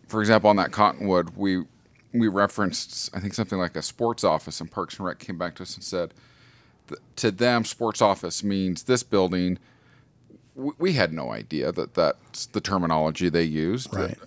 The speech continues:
Speaker 1: you know, that was an easy fix. Um, but I think it's really important for the, for the public to know, for management, that everybody's kind of involved throughout the entire process.
Speaker 2: Right,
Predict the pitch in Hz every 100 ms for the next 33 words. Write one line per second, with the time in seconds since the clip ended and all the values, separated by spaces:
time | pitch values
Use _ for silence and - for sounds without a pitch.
0 | _ - 101 90 87 87 82 92 87 -
1 | 95 98 - - - - 110 90 85 82
2 | 80 - _ _ _ _ _ _ - _
3 | _ _ - 110 117 143 110 104 120 123
4 | 110 - 117 110 92 85 - - 101 87
5 | 85 - - - 104 95 85 - 120 127
6 | 120 - 110 107 104 98 101 101 _ _
7 | _ _ _ _ _ _ _ - 95 87
8 | 85 92 117 131 123 113 117 110 _ -
9 | 95 87 - _ _ _ - 110 143 170
10 | 170 135 - 139 110 92 101 104 98 85
11 | - - - _ _ - 117 104 92 85
12 | 90 78 - 69 - - - - - -
13 | _ - 117 104